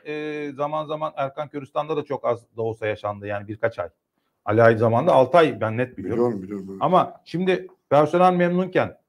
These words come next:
Speaker 1: yani maaşını alıyorken, çalışıyorken, futbolcuların primi kazandıktan sonra yatıyorsa, e, o zaman siz de bir zahmet oynayın
Speaker 2: Yani
Speaker 1: deriz.
Speaker 2: aynen yani, aynen
Speaker 1: Bir,
Speaker 2: yani.
Speaker 1: bir şey ya, şimdi yönetim daha ne yapsın yani?
Speaker 2: Yani bu camia yani
Speaker 1: Para pul sorunu
Speaker 2: çok
Speaker 1: yokken
Speaker 2: büyük camia.
Speaker 1: bahanen yok. Geçen
Speaker 2: Be-,
Speaker 1: sene
Speaker 2: beklentiler
Speaker 1: bildirgeleri
Speaker 2: çok
Speaker 1: biliyorsun.
Speaker 2: büyük.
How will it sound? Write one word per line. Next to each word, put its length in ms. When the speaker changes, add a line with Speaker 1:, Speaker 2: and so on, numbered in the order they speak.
Speaker 1:
yani 160
maaşını 360
alıyorken, 540
çalışıyorken, 560
futbolcuların 840
primi 480
kazandıktan 560
sonra 180
yatıyorsa, 580
e, 80
o 60
zaman 240
siz 260
de 100
bir 60
zahmet 300
oynayın 260
Speaker 2:
Yani 60
Speaker 1:
deriz. 120
Speaker 2:
aynen 400
yani, 240
aynen 260
Speaker 1:
Bir, 60
Speaker 2:
yani. 120
Speaker 1:
bir 40
şey 180
ya, 140
şimdi 180
yönetim 320
daha 160
ne 60
yapsın 280
yani? 140
Speaker 2:
Yani 240
bu 120
camia 600
yani 220
Speaker 1:
Para 220
pul 120
sorunu 280
Speaker 2:
çok 100
Speaker 1:
yokken 280
Speaker 2:
büyük 140
camia. 320
Speaker 1:
bahanen 340
yok. 360
Geçen 260
Speaker 2:
Be-, 40
Speaker 1:
sene 200
Speaker 2:
beklentiler 260
Speaker 1:
bildirgeleri 260
Speaker 2:
çok 80
Speaker 1:
biliyorsun. 400
Speaker 2:
büyük. 160